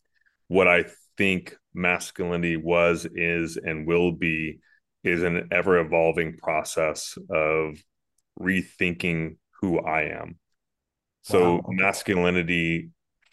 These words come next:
Speaker 1: for me is the, the ability to provide, to hold true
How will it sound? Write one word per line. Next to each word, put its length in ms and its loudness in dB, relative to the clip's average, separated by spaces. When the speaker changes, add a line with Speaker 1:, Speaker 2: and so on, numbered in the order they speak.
Speaker 1:
for 200 4
me 880 0
is 920 2
the, 580 2
the 100 4
ability 640 2
to 260 -8
provide, 840 0
to 760 -2
hold 460 2
true 760 -2